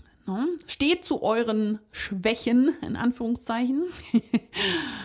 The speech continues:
Überlegt mal, was für euch schwach und was für euch stark ist. Hat ja auch mit Definition zu tun.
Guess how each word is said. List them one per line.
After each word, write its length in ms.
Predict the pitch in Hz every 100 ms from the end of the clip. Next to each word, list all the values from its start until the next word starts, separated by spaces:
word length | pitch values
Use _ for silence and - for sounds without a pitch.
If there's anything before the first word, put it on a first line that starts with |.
| - -
Überlegt 440 | 240 240 247 -
mal, 160 | 254 226
was 160 | 254 -
für 140 | -
euch 200 | 185 -
schwach 340 | - 208 -
und 160 | - 196
was 160 | 208 -
für 120 | -
euch 160 | 175 -
stark 320 | - - -
ist. 440 | 240 330 - - -
Hat 120 | 190
ja 140 | 190 196
auch 280 | 190 185 -
mit 160 | 185
Definition 520 | 190 180 175 - 190
zu 120 | 214 233
tun. 320 | - 269